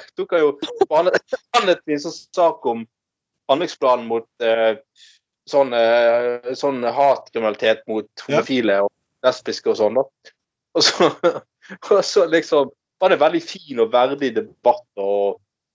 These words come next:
Speaker 1: og sånn. Og, eh, ordføreren skulle til å avslutte debatten, og så, eh, så sier han liksom bare, "Ja, er det f-, er det f-", og våknet plutselig han der i Husabø, da.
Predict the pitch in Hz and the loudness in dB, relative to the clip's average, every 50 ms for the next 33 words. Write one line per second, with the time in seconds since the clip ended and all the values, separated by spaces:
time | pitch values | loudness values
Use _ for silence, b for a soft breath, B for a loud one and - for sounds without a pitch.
0 | _ - 127 - 135 151 190 226 - _ _ - 147 135 135 131 131 123 117 107 | _ -12 -6 0 0 0 0 -2 -6 _ _ -4 0 2 2 4 4 2 2 0
1 | 101 _ _ _ _ _ _ _ _ _ _ _ _ _ _ _ - - 143 143 | 0 _ _ _ _ _ _ _ _ _ _ _ _ _ _ _ -4 -2 -2 -2
2 | 143 - 180 139 127 - - - 147 139 151 156 147 135 - - 110 _ _ - | 2 2 2 2 2 -2 -2 0 0 2 2 2 2 0 -2 -6 -16 _ _ -20
3 | - - 113 120 220 - - _ - 107 - - 127 123 - _ _ _ _ _ | -14 -10 -2 0 -2 -2 -2 _ -16 -10 -2 0 0 0 -2 _ _ _ _ _
4 | _ _ _ - 151 127 120 120 117 113 113 110 110 107 110 - - - 147 139 | _ _ _ -6 -2 0 0 2 2 4 4 4 2 2 0 -4 -8 -2 0 2
5 | 123 120 117 117 110 110 110 107 131 135 160 175 - 151 156 151 - - - - | 2 2 0 0 2 2 2 2 2 2 2 2 2 0 -2 -4 -4 -6 -20 -20
6 | - - _ _ _ _ _ _ _ _ - 139 - - - 185 185 196 170 190 | -20 -20 _ _ _ _ _ _ _ _ -20 -20 -18 -10 -2 0 0 2 2 2
7 | 208 202 - - - 214 175 - 135 120 - - - 180 160 175 170 151 147 143 | 0 0 -2 -8 -8 -8 -6 -6 -8 -8 -8 -4 0 0 2 2 2 2 2 2
8 | 147 143 135 123 123 127 139 - - 143 120 107 101 95 95 117 | 4 2 2 0 -2 -4 -6 -2 0 0 0 0 -2 -4 -4 -4